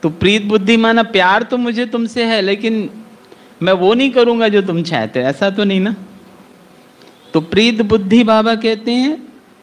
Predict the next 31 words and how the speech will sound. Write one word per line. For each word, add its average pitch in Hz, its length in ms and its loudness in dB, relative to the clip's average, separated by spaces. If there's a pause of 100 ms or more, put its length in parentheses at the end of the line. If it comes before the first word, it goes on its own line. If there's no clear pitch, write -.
(140)
प्यार 180 400 2
है 196 580 -2 (420)
तो 165 100 0
जिससे 170 440 -2
प्यार 170 440 0
है 202 380 -2 (560)
वो 165 260 4
जैसा 208 440 -2
चाहता 160 500 -6
है 160 180 -4
वैसा 143 420 -2
मुझे 147 280 -4
अपना 135 300 -4
जीवन 123 460 -6
बनाना 101 360 -8
है, 110 160 -16 (1080)
उसकी 196 380 0
जो 208 200 4
आज्ञा 170 480 0
है 233 320 -2
उसके 196 360 -4
अनुरूप 190 640 -2
मुझे 214 240 2
जीवन 170 440 -2
बनाना 127 420 -2
है, 104 100 -10 (880)
वो 190 240 4
सच्चा 202 460 -2
प्यार 120 320 -6
कहलाता 113 520 -14
है। 131 120 -18